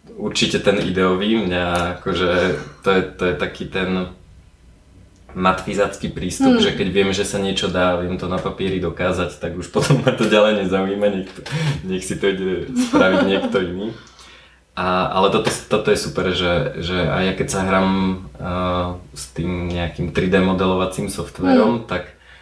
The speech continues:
Speaker 1: jednak sa teším z toho, že to tam už je, ale potom už keď sa to tlačí, tak to stále chodím pozerať, že či, <laughs> či som na niečo nezabudol a či sa mi to celé nerozbije v tej tlači a tak ďalej. Takže,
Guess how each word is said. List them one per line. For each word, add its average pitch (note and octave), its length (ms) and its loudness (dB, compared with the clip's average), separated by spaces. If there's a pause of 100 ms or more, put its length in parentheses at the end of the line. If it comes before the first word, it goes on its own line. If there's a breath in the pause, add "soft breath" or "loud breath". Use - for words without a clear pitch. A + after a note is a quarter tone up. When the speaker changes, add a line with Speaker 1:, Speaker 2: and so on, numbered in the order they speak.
(220 loud breath)
Speaker 1:
jednak G#2 320 2
sa G#2+ 80 4
teším G#2+ 320 0
z - 160 -4
toho, G2+ 160 0
že G2+ 160 -4
to G2+ 80 -4
tam G#2 240 2
už F2+ 80 -4
je, F#2 160 0
ale F#2+ 320 2
potom G2+ 320 0
už - 80 -8
keď F2 80 -6
sa - 160 -6
to - 80 -6
tlačí, F2+ 400 0
tak F2+ 160 -8
to F2 80 -8
stále F#2+ 320 -2
chodím G2 240 -8
pozerať, F2+ 480 -4
že C3 80 0
či, - 120 4 (400)
<laughs> D#3+ 440 0
či G2+ 80 -2
som G2 240 2
na G2 80 4
niečo G2+ 320 2
nezabudol F#2+ 720 4
a D#4 80 4
či D4 160 4
sa C#4 160 6
mi - 80 2
to E2+ 160 2
celé F#2+ 320 4
nerozbije F#2 640 2
v - 80 -12
tej F#2 160 2
tlači F2+ 400 0
a F2 80 0
tak E2+ 160 -2
ďalej. F2 400 0 (560 loud breath)
Takže, E2+ 400 2